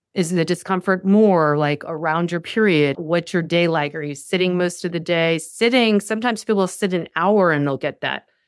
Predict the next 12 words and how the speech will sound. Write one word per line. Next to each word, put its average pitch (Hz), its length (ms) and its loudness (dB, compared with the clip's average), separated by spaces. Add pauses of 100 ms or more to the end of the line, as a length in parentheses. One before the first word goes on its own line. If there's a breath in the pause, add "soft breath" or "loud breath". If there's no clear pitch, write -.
(220)
They'll 165 120 2
get 165 160 0
it 160 220 -2
down 175 500 0
into 170 300 -4
their 143 260 -6
sit - 420 -8
bone, 196 440 2
across 160 520 -4
into 165 280 -6
their 151 160 -6
groin. 175 640 -2